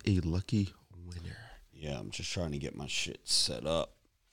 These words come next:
Speaker 1: I'm trying not to do any more shameless plugs here. <laughs>
Speaker 2: Do it for the beard oil.
Speaker 1: I already did the beard oil drop.
Speaker 2: Keep yelling at you.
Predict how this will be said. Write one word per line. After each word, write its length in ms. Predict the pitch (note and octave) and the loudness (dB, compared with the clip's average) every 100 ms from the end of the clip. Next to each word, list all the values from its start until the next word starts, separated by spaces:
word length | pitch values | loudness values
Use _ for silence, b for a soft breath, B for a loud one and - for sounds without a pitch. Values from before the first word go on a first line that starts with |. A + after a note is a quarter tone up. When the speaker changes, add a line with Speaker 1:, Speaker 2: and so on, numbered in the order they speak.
| _ _ _ _ _ _ _ _ _ _ _ _ _ _ _ _ - - _ _ _ _ _ - | _ _ _ _ _ _ _ _ _ _ _ _ _ _ _ _ -20 -20 _ _ _ _ _ -4
Speaker 1:
I'm 80 | A2 | 0
trying 200 | - F3+ | 4 4
not 120 | E3+ | 2
to 80 | D3+ | 2
do 100 | B2+ | 2
any 120 | A#2+ | 4
more 160 | A2 G2 | 4 2
shameless 760 | - - - - B2 A2+ F#2+ | 2 0 6 10 10 10 8
plugs 320 | - A2+ G2 | 6 6 6
here. 180 | - F2+ - - | 4 0 4 10
<laughs> 1300 | - - - - - - - - _ _ _ - - | 10 8 -10 -14 -16 -14 -14 -14 _ _ _ -4 8
Speaker 2:
Do 140 | G#3 | 10
it 80 | C#4 | 12
for 100 | D4+ | 12
the 80 | C#4 | 10
beard 320 | E3 B3+ C4+ | 12 12 12
oil. 400 | F3+ B2+ F#2 - - - - _ _ _ - - | 12 12 8 0 -16 -20 -20 _ _ _ -4 8
Speaker 1:
I 40 | |
already 180 | A3+ C#4 | 12 12
did 200 | F#3+ C4 | 10 10
the 60 | G#3+ | 10
beard 360 | - - F#3+ - | 10 12 12 12
oil 240 | D3+ C#3 | 10 10
drop. 420 | A2+ G2+ G#2+ - - _ - - - | 6 4 4 2 -6 _ -12 -12 0
Speaker 2:
Keep 220 | - A2 | 4 4
yelling 360 | G2+ B2+ B2 F#2 | 10 10 10 8
at 160 | D#2+ | 2
you. 160 | - D2 | -4 -8